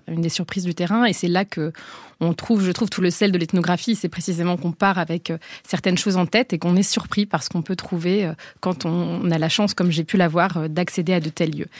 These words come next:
Et en effet, euh, l'une de mes plus grandes surprises, c'est qu'en arrivant dans ce centre de rétention,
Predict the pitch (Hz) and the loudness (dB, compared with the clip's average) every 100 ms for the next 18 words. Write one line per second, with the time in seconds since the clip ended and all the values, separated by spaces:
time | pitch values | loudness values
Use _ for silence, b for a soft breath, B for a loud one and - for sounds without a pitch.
0 | B B B B 180 180 180 - 247 254 | B B B B 2 6 4 6 6 6
1 | - 170 165 170 170 170 165 196 175 175 | 4 0 2 2 2 2 2 2 2 2
2 | 165 - 233 - 156 165 175 185 175 202 | 0 0 0 0 0 4 4 4 4 2
3 | 165 - 175 190 - 160 151 165 170 160 | 2 -2 -2 -2 0 -2 -2 -2 -2 0
4 | 165 - 240 | -2 2 2